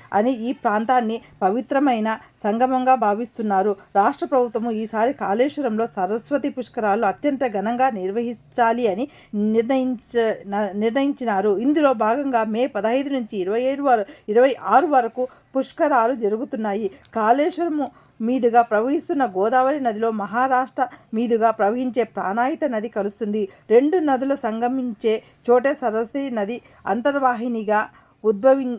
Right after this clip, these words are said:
ఉద్భవిస్తుంది అని పురాణ-, పురాణాలు చెబుతున్నాయి. మే పదహైదవ తేదీన శ్రీ గురు మదనానంద సరస్వతి పీ-,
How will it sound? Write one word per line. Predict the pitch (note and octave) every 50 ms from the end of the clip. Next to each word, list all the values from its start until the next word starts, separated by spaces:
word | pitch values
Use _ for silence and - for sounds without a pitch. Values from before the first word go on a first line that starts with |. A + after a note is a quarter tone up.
| - -
ఉద్భవిస్తుంది | A3+ G3 F#3+ B3+ C4 C#4+ C#4 B3 - - C4 A3 A3 A3+ B3+ -
అని | - G#3 A#3 D4
పురాణ-, | - - A3 G#3+ A#3 A#3 B3 C4+ C4+ - - _ _ _ _ _ _ _ - A#3+
పురాణాలు | A#3+ B3+ C4 C4+ C4 B3+ C4
చెబుతున్నాయి. | C4+ - C#4 G#3 G#3 G3+ A#3 G#3+ G#3+ G3 F#3+ G#3+ G#3 F#3+ - _ _ - G#3+
మే | G#3 A#3+ C#4 D4+
పదహైదవ | C#4+ C4 A3+ A3 A#3 A#3+ C4 B3+ C#4 C4 C4 A#3+ - - - - - - C4 - _ _ _ - - - -
తేదీన | A#3+ A#3 A3+ A3+ A#3 A3 A3 A3 A3 - - - _ - -
శ్రీ | - C4+ C#4+ C#4 G#3 F#3+
గురు | A3+ B3+ D4 D#4 B3+ - - _ _ -
మదనానంద | G3+ G#3 G#3 B3 B3+ C#4 D4+ D#4+ E4 E4 D#4+
సరస్వతి | D#4 - B3+ A3 A3 A#3 A3 A#3+ D4+ C#4
పీ-, | A3+ - A#3+ A#3 A#3 A3 F#3 G3